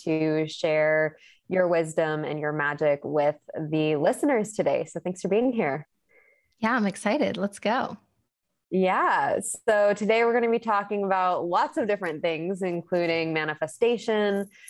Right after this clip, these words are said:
Speaker 1: really releasing the fear of failure and shifting that. But really a lot of your work has to do with, like, reprogramming the subconscious mind and shifting your thoughts and beliefs. And I think that's something that, you know, many people have heard about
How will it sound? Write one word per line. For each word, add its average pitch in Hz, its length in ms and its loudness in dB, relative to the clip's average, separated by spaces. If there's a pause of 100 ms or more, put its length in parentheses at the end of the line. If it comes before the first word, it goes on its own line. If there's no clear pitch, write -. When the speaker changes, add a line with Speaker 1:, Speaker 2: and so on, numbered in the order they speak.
(100)
Speaker 1:
really 175 320 2
releasing 160 920 -2
the 160 380 2 (100)
fear 151 220 2
of 147 140 -2
failure 196 500 2
and 160 380 -4
shifting 208 500 -2
that. 185 320 0
But 160 160 0
really 214 280 2
a 196 60 6
lot 165 220 2
of 165 160 -2
your 156 140 0
work 151 260 -4
has 156 260 -6
to 160 60 -6
do 151 320 0
with, 143 340 2 (360)
like, 151 280 -2
reprogramming 151 840 0
the 151 80 -4
subconscious 151 600 -6
mind 147 400 0
and 139 120 -4
shifting 151 440 -2
your 143 140 -2
thoughts - 380 -4
and 156 120 0
beliefs. 147 500 -2
And 151 140 -2
I 151 80 -2
think 156 240 -4
that's - 260 -4
something 151 380 -4
that, 143 320 0 (580)
you 214 100 2
know, 175 220 2
many 190 420 0
people 185 420 0
have 156 280 -4
heard 190 300 -2
about 165 420 0